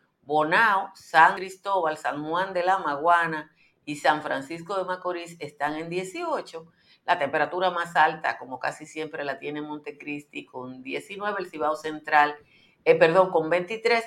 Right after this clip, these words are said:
el Cibao Central está en veinte y Santo Domingo está en veintidós. En la Valles Altos las temperaturas subieron. Calimete está en quince, igual que Constanza, Hondo Valle,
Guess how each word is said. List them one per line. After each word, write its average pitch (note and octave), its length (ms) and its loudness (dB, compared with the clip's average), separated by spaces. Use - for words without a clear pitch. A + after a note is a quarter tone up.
el D#3 140 -4
Cibao E3 300 0
Central F3 460 0
está E3 260 -2
en G#3+ 120 -4
veinte E3 460 -2
y G#3+ 200 -2
Santo G#3 440 2
Domingo F3 480 -2
está D#3 320 0
en D#3+ 160 -2
veintidós. C#3+ 760 -4
En G3 100 0
la G3 320 0
Valles A#3+ 520 6
Altos A3+ 320 2
las C#3 200 0
temperaturas F#3 640 -6
subieron. G3+ 580 4
Calimete A#3 640 8
está G3 340 6
en F#3 160 -2
quince, C4+ 440 0
igual F3+ 280 6
que F#3+ 140 -2
Constanza, F3+ 800 0
Hondo D#3 260 0
Valle, D#3 560 4